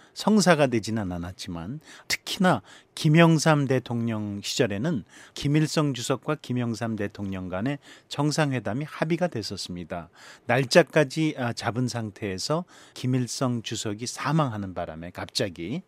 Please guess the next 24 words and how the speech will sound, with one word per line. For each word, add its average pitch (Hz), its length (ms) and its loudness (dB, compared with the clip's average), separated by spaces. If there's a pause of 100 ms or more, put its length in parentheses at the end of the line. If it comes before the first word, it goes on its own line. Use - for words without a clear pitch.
(260)
정상회담이 113 680 -4
무산되긴 107 640 -4
했지만요. 95 540 -6 (360)
아, 127 100 0
특징적인 160 720 2
것은 123 380 0 (220)
말씀하신 127 680 2
대로, 107 320 -2 (320)
아, 120 240 2
전부 160 320 2
다 185 80 4
한국 175 580 0
정부가 135 540 2 (260)
북한 - 440 0
측에 123 340 -2
대해서 95 540 -4 (240)
정상회담을 131 840 0
제안했던 110 640 -4
것이었습니다. 85 720 -12 (320)
이번에 165 580 6 (260)
김정은, 139 580 4
아, 95 380 -2
북한 117 280 -4 (200)
국무위원장이 127 840 0